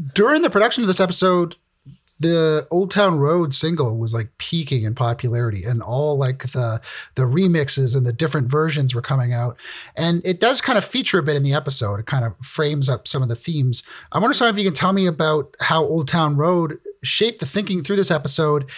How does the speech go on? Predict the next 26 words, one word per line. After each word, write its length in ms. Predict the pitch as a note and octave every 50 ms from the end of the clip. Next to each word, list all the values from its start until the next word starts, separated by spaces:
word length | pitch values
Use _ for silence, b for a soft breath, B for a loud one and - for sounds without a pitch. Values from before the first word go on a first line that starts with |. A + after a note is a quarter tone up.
| B B B B B B
and 120 | - F#3
about 180 | G3 F3+ G#3 G3+
some 120 | - B3+
of 60 | C#4+ C#4
the 60 | C#4+
difficulties, 720 | - - - A#3+ - G#3 G3 G3 G3 F#3+ F3+ E3+ C3+ -
because 320 | - F3+ F#3 - G#3+ G3
as 120 | G#3+ F#3 B3
you 80 | C4+
mentioned, 360 | A#3+ B3 B3 A3 - A3 G3
even 160 | G3+ F#3+ F#3 E3+
talking 260 | E3+ F3+ F3 E3+ E3+
about 160 | E3+ D#3 -
Orville, 540 | D3+ E3+ F#3 F#3 D#3+ D#3+ D#3 C#3+ C#3+ C#3 C3+ B B B B B B B _
you 160 | G3 F#3 F3+
know, 240 | E3+ E3 D#3+ D3+ -
when 240 | - E3+ F3 F3+ F3
you're 100 | F#3 G3
in 180 | A3 A3+ G#3+ F3+
pre-production 1000 | - - - - A3+ A#3+ B3+ A#3+ - G#3+ E3+ F3+ F3 A3 A#3 - - F#3+ E3 D#3
and 140 | D3+ C#3
production 540 | C3+ D3+ D#3 D#3+ D#3+ F3 - - - F3 D#3+
on 160 | D3+ C#3+ C#3+
a, 260 | C#3+ C#3 C3 B2+ A#2+ -
a, 360 | A#2 A#2 C3+ C#3 C3 - -
a 60 | C3